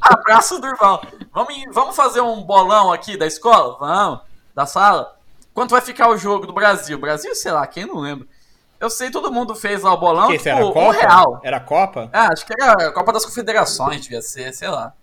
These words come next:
Speaker 1: É, ou Copa América, não sei. É, um real cada um, fizemos o bolão.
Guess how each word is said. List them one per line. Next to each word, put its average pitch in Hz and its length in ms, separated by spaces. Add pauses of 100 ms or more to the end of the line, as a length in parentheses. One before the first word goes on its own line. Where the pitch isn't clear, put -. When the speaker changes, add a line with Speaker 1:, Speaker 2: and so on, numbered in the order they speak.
(140)
Speaker 1:
É, 147 160
ou 151 100
Copa 151 200
América, 147 420
não 185 120
sei. - 360 (480)
É, 151 720 (180)
um 214 140
real 220 320
cada 196 320
um, 160 240
fizemos 202 420
o - 40
bolão. 185 460